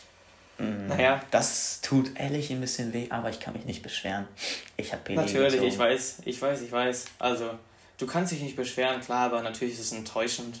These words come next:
Speaker 2: Also,
Speaker 1: Ja.
Speaker 2: selbst wenn man davor nur ausschließlich gute hatte, danach, also, es tut so oder so weh. Egal, was man davor hatte, ein schlechtes Icon-Pack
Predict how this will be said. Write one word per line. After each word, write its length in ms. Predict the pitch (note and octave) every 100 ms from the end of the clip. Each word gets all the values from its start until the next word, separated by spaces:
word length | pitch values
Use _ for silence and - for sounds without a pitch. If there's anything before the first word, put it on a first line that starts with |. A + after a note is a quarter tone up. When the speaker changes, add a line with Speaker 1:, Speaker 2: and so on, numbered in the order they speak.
| -
Speaker 2:
Also, 320 | A2+ A2 A2 A2 -
Speaker 1:
Ja. 180 | G#2 F#2+
Speaker 2:
selbst 180 | A#2+ B2+
wenn 60 |
man 100 | A#2+
davor 260 | A#2 - A#2+
nur 600 | A2+ A2+ B2 D3 D#3 D3 - -
ausschließlich 540 | B2+ C3 C3 B2+ A#2+
gute 280 | - B2+ B2
hatte, 300 | A#2+ B2 A#2+ A#2 - -
danach, 280 | A#2 A#2+ A#2+
also, 360 | G2+ D2+ C3+
es 160 | D3 -
tut 180 | - F3+
so 260 | - D3+
oder 180 | C#3+ A#2+
so 240 | A2+ A2 A2
weh. 100 | G2+
Egal, 420 | A2+ B2+ C#3+ - -
was 180 | C3 -
man 120 | B2
davor 300 | A#2 - A#2+
hatte, 240 | A#2 A#2 A#2 - -
ein 220 | - A#2 A2+
schlechtes 400 | - C3+ C3 A#2+
Icon-Pack 480 | B2 B2+ B2 B2 A#2